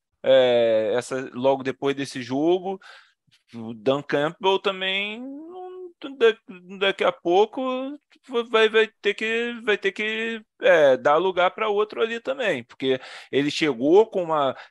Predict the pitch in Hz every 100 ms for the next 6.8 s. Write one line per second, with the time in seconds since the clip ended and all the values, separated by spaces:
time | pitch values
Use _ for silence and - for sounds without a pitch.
0 | _ 139 123 - _ _ 113 _ _ 127
1 | 147 156 - _ 135 117 120 117 135 -
2 | - 147 214 226 208 156 175 214 202 170
3 | - 147 127 165 208 233 208 160 - 180
4 | 208 202 202 185 165 - 147 170 156 156
5 | 175 165 160 160 147 156 151 156 147 156
6 | 151 - 135 - 185 226 226